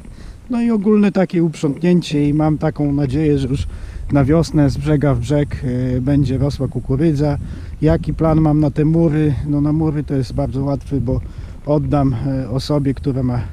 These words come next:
e, tłuszczarkę, po prostu sobie to zabierze na, na kruszywo, fundamenty wykopie, uprzątnie mi działkę, tylko zostało mi tam z tamtego małego budyneczku wyjąć, e, stolarkę, pozbyć się stolarki i tego, co w środku,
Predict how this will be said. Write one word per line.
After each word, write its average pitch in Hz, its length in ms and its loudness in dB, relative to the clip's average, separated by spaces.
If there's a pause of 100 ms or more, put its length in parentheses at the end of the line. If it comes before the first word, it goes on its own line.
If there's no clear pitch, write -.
(600)
e, 120 200 -2
tłuszczarkę, 165 760 -2
po 151 160 -6
prostu 156 320 -6
sobie 135 280 -6
to 139 120 -4
zabierze 135 460 -2
na, 123 200 -2
na 123 140 -2
kruszywo, 123 520 -4
fundamenty 123 640 -2
wykopie, 123 480 -2 (400)
uprzątnie 123 440 0
mi 110 120 0
działkę, 139 400 0
tylko 123 300 -4
zostało 120 400 0
mi 123 120 -2
tam 120 240 -2 (440)
z - 80 -8
tamtego 131 460 0
małego 131 440 0
budyneczku 123 600 -2
wyjąć, 123 400 -2
e, 117 240 -2
stolarkę, 139 560 -2
pozbyć 120 380 -4
się 120 140 -2
stolarki 135 520 -4
i 117 40 -6
tego, 120 260 -4
co - 100 -10
w - 60 -6
środku, 135 460 -4